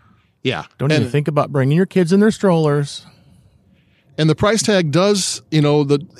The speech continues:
Speaker 1: I mean, i-, it's not the least expensive thing to do in town. You know, you can buy, uh, you can buy a case of, uh, two buck chuck and have a party in your backyard and, you know,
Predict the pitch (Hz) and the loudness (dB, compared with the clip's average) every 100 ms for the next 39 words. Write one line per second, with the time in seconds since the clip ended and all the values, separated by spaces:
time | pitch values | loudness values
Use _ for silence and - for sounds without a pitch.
0 | - 165 151 151 151 147 - - 170 156 | -12 -4 0 2 2 -2 -8 -10 -6 -4
1 | 139 170 196 202 165 156 147 160 185 139 | -4 -4 -6 -2 0 2 2 -2 -6 0
2 | 156 170 - 139 - 147 143 143 123 - | 0 0 -4 -6 0 0 2 -2 -2 -8
3 | - 139 127 113 123 127 117 - 120 120 | -4 0 0 0 0 0 -4 -6 -4 -4
4 | 147 - - - - - - - 123 127 | -6 -10 -18 -20 -20 -20 -12 -4 -2 0
5 | 135 143 127 131 135 135 120 117 117 - | 0 0 0 2 2 2 2 0 -2 -6
6 | - - - - - - - 131 127 131 | -14 -20 -16 -14 -14 -16 -8 -4 0 2
7 | 131 123 - 135 - 131 120 117 - 147 | 2 2 2 2 2 0 2 0 2 2
8 | 131 120 - 131 127 120 117 110 113 127 | 2 0 2 0 2 0 0 0 0 2
9 | 120 117 104 117 113 131 135 127 113 110 | 2 0 -2 -4 -2 -2 0 0 -2 -4
10 | 107 117 104 104 | -4 -4 -6 -8